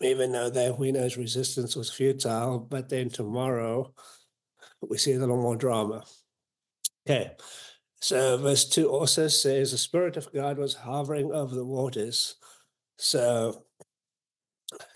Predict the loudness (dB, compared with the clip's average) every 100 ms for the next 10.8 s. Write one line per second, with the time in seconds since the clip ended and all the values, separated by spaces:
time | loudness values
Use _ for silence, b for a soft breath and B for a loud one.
0 | _ -4 -2 0 0 2 4 4 4 2
1 | 0 -2 0 2 2 0 0 0 -2 -4
2 | -10 _ _ -4 -2 0 0 0 0 0
3 | 0 -2 -4 -6 -6 -4 -2 0 0 -2
4 | -10 B B B B _ _ _ -6 -2
5 | 0 0 0 0 0 -2 -2 -2 0 -2
6 | -2 -2 0 -2 -4 -2 0 -2 -4 -10
7 | -6 -2 0 0 -2 -4 -2 -2 0 -2
8 | -2 -4 -6 -6 -4 -2 -2 -2 0 2
9 | 0 -2 -6 -8 -8 -4 0 0 -2 -2
10 | 0 -2 0 0 0 0 -4